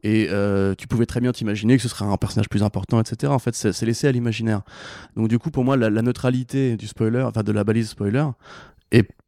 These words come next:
limite plus racoleuse que de dire le fait lui-même, lui-même, en fait. De la même façon que moi, je, enfin, en l'occurrence, pour le personnage dont je parlais dans Lucifer, ça me paraît pas être un spoil monstrueux. Tu vois, c'est comme dire, « Oh, dans le prochain film Batman, euh, il y aura peut-être Commissaire Gordon », tu vois, t'es là, ouais, bah,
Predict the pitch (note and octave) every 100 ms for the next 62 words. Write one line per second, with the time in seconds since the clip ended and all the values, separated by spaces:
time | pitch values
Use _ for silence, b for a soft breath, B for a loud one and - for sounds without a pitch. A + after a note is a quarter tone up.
0 | - D3 E3+ - C3 A#2+ A#2 B2+ C#3+ A#2+
1 | G#2 G#2+ G#2 G2+ - A#2 A2 A#2 B2 G2+
2 | A#2+ B2 G2 - G#2 - _ B B -
3 | G2+ G2+ G2+ - C3 - G2 F2+ G2+ -
4 | C#2+ F#2 F#2+ - G#2+ G#2+ G#2+ G2+ - G2+
5 | G2 F#2 F#2 G2 F#2+ F2+ F#2+ G2 B2+ A#2+
6 | B B B B - - F2+ F2 F#2+ A#2
7 | G#2+ - F#2+ F2+ - A2+ G#2 E2 - _
8 | - G#2 A2+ - - G#2+ B2+ D3 - B
9 | B B B B - A2 - G#2 G#2 G#2+
10 | A2 C#3+ A#2 G2+ G#2 G#2+ - G2+ G2 C#3+
11 | D#3 B2 D2+ B1+ D2 E2 D#2 - - -
12 | D#2+ - F2+ G2+ C#3 C#3 - G#2 G#2+ -
13 | - - B2+ - -